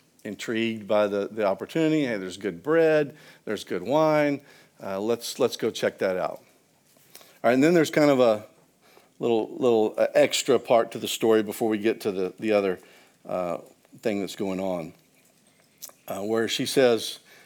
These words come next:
or, or Wisdom, "Whoever concerns, corrects a scoffer gets himself abuse, and he who repu-, reproves a wicked man incurs injury.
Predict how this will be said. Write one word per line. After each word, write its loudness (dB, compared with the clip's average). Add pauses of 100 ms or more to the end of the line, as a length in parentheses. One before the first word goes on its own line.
(160)
or, 2
or 2
Wisdom, 0
"Whoever 4
concerns, 0 (240)
corrects 4
a -2
scoffer 2
gets -2
himself 2
abuse, 0 (360)
and 0
he 4
who 4
repu-, 2
reproves 0
a 2
wicked 2
man -2
incurs -2
injury. -4